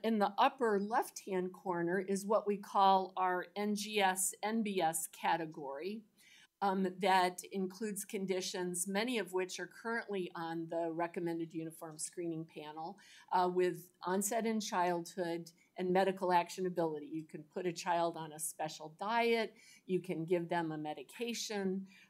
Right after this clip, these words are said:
um, et cetera. And then, um, adult onset medically actionable conditions, such as conditions, um, of causing, uh,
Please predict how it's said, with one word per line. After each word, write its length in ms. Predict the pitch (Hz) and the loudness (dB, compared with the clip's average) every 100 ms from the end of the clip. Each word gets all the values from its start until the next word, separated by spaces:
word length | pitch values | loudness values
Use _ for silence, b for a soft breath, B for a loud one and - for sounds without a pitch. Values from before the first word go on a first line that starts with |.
| _ | _
um, 280 | 185 175 170 | -4 -2 -2
et 120 | 170 170 | -4 -2
cetera. 540 | 185 175 - 175 214 - _ _ _ - B B B - | 0 0 -2 -4 -4 -6 _ _ _ -18 B B B -2
And 200 | 220 214 | 0 2
then, 440 | 220 220 220 214 - | 2 2 2 -2 0
um, 340 | 202 196 196 190 | 0 2 0 -2
adult 440 | 196 185 214 277 294 | -4 -2 0 0 -2
onset 640 | 180 170 175 - 170 175 196 | -4 -2 -4 -2 -2 -2 0
medically 500 | 190 175 185 180 170 | 2 2 0 -2 0
actionable 540 | 160 160 175 165 156 151 | -2 -4 -8 -6 -6 -8
conditions, 800 | 190 165 160 147 - 165 190 196 b b b | -10 -6 -6 -6 -10 -8 -8 -8 b b b
such 300 | 220 196 202 | -4 -2 2
as 240 | 190 180 | 2 0
conditions, 880 | - 208 180 185 190 185 175 165 - | -6 -4 0 0 0 -2 0 -2 -2
um, 380 | 170 165 165 160 170 | -2 0 -2 -4 -4
of 260 | 165 160 165 - - | -6 -6 -12 -16 -4
causing, 600 | 185 175 175 170 170 170 - - | 2 2 2 0 0 -2 -8 -8
uh, 240 | 160 170 | -6 -6